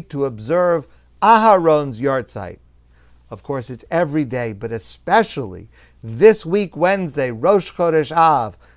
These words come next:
Aharon's yortzeit, the only yortzeit mentioned in the entire Torah. The proper way to observe that yortzeit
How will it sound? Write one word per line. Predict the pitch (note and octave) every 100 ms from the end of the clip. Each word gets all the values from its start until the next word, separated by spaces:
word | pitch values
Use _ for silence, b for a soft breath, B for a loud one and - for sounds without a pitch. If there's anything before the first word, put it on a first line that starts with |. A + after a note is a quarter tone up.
| b -
Aharon's | G3 F#3 F#3+ E3 D#3 B2+
yortzeit, | D3+ F3+ - D3+ A#2+ b b
the | - C#3+ -
only | G3+ C4 C4 A#3+
yortzeit | G#3 G#3 A3+ G3+ F#3 D#3+
mentioned | D#3 A#3 - G#3 F#3
in | E3
the | D#3
entire | C#3 D3+ E3+ F3
Torah. | C#3 D#3+ D#3 G#2 F#2+ _ _ _ _ _ _ _ _ _ _ _
The | G#3
proper | - F#3 F#3+ F3+
way | D#3+ D#3 D#3+
to | D#3 C#3+
observe | A#2 A#2 D3+ C#3
that | C#3+
yortzeit | C#3 D#3 D3+ C3+ B2+